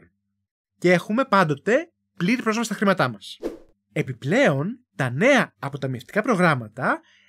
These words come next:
έχουν επίσης επιλογές για προθεσμικές καταθέσεις τριών, έξι ή δώδεκα μηνών με υψηλότερο επιτόκιο,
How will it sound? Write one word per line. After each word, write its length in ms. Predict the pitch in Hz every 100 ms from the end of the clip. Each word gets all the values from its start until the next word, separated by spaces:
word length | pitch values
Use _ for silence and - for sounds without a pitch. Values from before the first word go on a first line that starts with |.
| _
έχουν 260 | - 226 220
επίσης 260 | 190 226 -
επιλογές 840 | 226 175 127 123 190 330 - _ _ _
για 200 | - 147
προθεσμικές 460 | 143 135 131 135 190
καταθέσεις 600 | 277 - 165 170 311 -
τριών, 440 | 180 143 143 247 330 _
έξι 420 | - 156 - 269 311 _
ή 100 | 180
δώδεκα 280 | 190 208 190
μηνών 460 | 147 123 180 339 - _ _ _
με 140 | - 180
υψηλότερο 460 | 180 - 226 175
επιτόκιο, 560 | 139 - 113 - 98